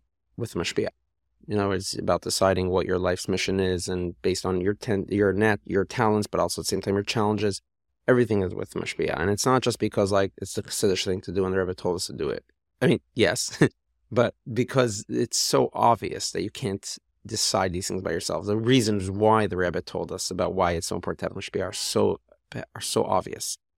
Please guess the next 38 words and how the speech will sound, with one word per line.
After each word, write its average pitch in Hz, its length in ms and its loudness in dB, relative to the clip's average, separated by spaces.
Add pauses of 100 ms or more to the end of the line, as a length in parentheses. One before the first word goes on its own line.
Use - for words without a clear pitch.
(180)
that 98 180 2
you 104 120 -4
can't, - 400 -2 (220)
you're 107 180 0
blinded 104 360 4
by 95 120 4
your 95 180 2
own 95 240 -2
bias, - 580 -2
your 95 160 0
own 90 120 -4
self-bias, 92 600 -4
and 98 80 -4
only 104 200 0
someone 101 360 0
else - 520 -6
who 95 200 -6
obviously 95 360 -2
is 98 100 -6
close - 280 -4
to 143 60 -2
you 143 60 2
and 113 100 0
obviously, 95 460 -4 (160)
obviously 107 280 -4
is 90 60 -6
a 95 40 -2
role 110 180 4
model 95 240 0
to - 140 -10
you, 92 280 -4
that's - 240 -12
who 92 120 -6
you're 85 80 -6
choosing 95 260 -4
as 87 100 -6
a 85 40 -8
Mashpia, 107 420 0